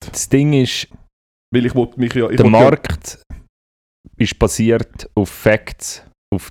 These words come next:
Speaker 1: Zahlen, auf Fakten.
Speaker 2: Mhm.
Speaker 1: Jetzt habe ich's
Speaker 2: Jetzt haben wir
Speaker 1: zweimal
Speaker 2: zweimal
Speaker 1: gesagt.
Speaker 2: Fakten
Speaker 1: Ja, ja,
Speaker 2: drin,
Speaker 1: ja,
Speaker 2: aber
Speaker 1: ja.
Speaker 2: auch einmal au-, auf Englisch für
Speaker 1: Einmal
Speaker 2: das
Speaker 1: auf Englisch.
Speaker 2: internationale Publikum.
Speaker 1: Korrekt.
Speaker 2: Das ist korrekt. Das ist
Speaker 1: Genau.
Speaker 2: sinnvoll. Ja.
Speaker 1: Also, Facts.
Speaker 2: Numbers.
Speaker 1: Ich kann, ich kann es gerade sagen.
Speaker 2: <laughs>
Speaker 1: Facts,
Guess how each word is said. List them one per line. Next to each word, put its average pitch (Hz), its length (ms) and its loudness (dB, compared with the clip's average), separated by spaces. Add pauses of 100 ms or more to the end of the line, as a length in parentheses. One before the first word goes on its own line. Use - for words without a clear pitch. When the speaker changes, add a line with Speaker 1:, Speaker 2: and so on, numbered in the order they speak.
Speaker 1:
Zahlen, 101 640 0 (580)
auf 95 120 -4
Fakten. - 640 -6 (340)
Speaker 2:
Mhm. 117 400 -2 (240)
Speaker 1:
Jetzt - 60 -8
habe 95 160 0
ich's - 240 -8
Speaker 2:
Jetzt 107 100 -2
haben 95 160 2
wir 98 60 2
Speaker 1:
zweimal - 20 0
Speaker 2:
zweimal 113 360 4
Speaker 1:
gesagt. 107 40 -10
Speaker 2:
Fakten 117 280 0
Speaker 1:
Ja, 110 100 4
ja, 127 60 4
Speaker 2:
drin, 120 120 6
Speaker 1:
ja, 117 120 4
Speaker 2:
aber 110 140 4
Speaker 1:
ja. 110 160 4
Speaker 2:
auch 113 80 4
einmal 110 400 0 (160)
au-, 92 40 -8
auf 98 80 -8
Englisch 104 320 -2
für 98 80 0
Speaker 1:
Einmal 101 220 0
Speaker 2:
das 95 100 -2
Speaker 1:
auf - 0 -
Englisch. 110 160 2
Speaker 2:
internationale 104 580 0
Publikum. 85 460 -8
Speaker 1:
Korrekt. - 280 -6
Speaker 2:
Das 95 140 -4
ist 101 120 -12
korrekt. 82 360 -8
Das 101 120 -6
ist 101 80 -8
Speaker 1:
Genau. 92 180 0
Speaker 2:
sinnvoll. 95 280 -8 (220)
Ja. 90 140 -4 (280)
Speaker 1:
Also, 90 280 0 (760)
Facts. 117 200 2
Speaker 2:
Numbers. 113 760 -2
Speaker 1:
Ich - 80 -8
kann, 127 180 -2
ich - 60 0
kann 98 160 -2
es 92 100 -8
gerade 92 300 2
sagen. - 280 0
Speaker 2:
<laughs> 277 140 -4
Speaker 1:
Facts, - 520 -2